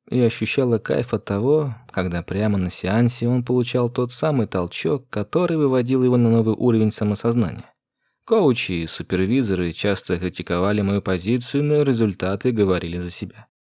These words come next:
Однако все эти два дня я не ощущала, что была хоть сколько-нибудь полезна тем, кто пришёл за помощью. То слишком невнимательная, то раздражённая, то просто разливала воду и тянула время, чтобы отложить решение проблемы на следующий сеанс, потому что у самой голова была занята чёрт-те чем.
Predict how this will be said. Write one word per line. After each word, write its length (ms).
Однако 640
все 260
эти 140
два 220
дня 220
я 180
не 140
ощущала, 640
что 240
была 240
хоть 260
сколько-нибудь 840
полезна 540
тем, 320
кто 220
пришёл 400
за 160
помощью. 520
То 120
слишком 480
невнимательная, 840
то 120
раздражённая, 880
то 80
просто 360
разливала 520
воду 360
и 60
тянула 380
время, 320
чтобы 320
отложить 480
решение 480
проблемы 500
на 100
следующий 480
сеанс, 420
потому 340
что 200
у 60
самой 460
голова 360
была 240
занята 440
чёрт-те 680
чем. 400